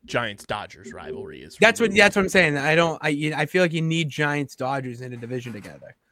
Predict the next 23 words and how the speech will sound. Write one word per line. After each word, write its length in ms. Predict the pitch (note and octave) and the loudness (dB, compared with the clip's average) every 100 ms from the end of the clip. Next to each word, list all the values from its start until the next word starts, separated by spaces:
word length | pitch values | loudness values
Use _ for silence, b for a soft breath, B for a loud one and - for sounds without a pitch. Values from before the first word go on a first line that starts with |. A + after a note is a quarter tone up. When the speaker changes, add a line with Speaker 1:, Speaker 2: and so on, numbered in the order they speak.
| C3 | -20
Speaker 1:
Yeah. 120 | B2+ | -14
Speaker 2:
So 100 | A#2+ | -10
you 120 | B2+ C3+ | -8 0
gotta 200 | D3 C#3 | 2 2
bump 320 | C#3 C#3+ C3 | 4 2 4
one 160 | C#3 C3 | 0 0
of 40 | |
those 200 | B2+ B2 | -2 -4
other 260 | B2+ B2 A#2+ | -4 -4 -4
three 240 | - A#2 | -6 -10
teams. 520 | - B2+ A2+ G2+ - _ _ _ _ _ | -8 -10 -10 -16 -20 _ _ _ _ _
Speaker 1:
Which 440 | - D#3 D3+ - - | -6 -4 -4 -8 -8
the 100 | C#3 | -4
West 340 | C#3+ F3 - | 2 0 0
Division 580 | D#3 D3+ C3+ - A#2+ A2+ | -2 0 0 -2 -8 -8
is 380 | G#2+ G2+ - - | -10 -10 -12 -12
pure 240 | - C3 A2+ | -10 -8 -8
toxicity 680 | - G2 - G2 - G2 - | -10 -14 -14 -16 -18 -20 -20
as 140 | - | -20
well. 320 | F2 - - _ - | -20 -20 -20 _ -16
It's 480 | A2+ D#2+ - - _ _ _ _ _ | -16 -12 -12 -12 _ _ _ _ _
Arizona 400 | C3 C#3+ D#3+ D#3 | -2 0 2 0
Diamondbacks, 720 | D3+ B2 A2+ A2 G#2+ - - | 0 0 -2 -6 -8 -10 -20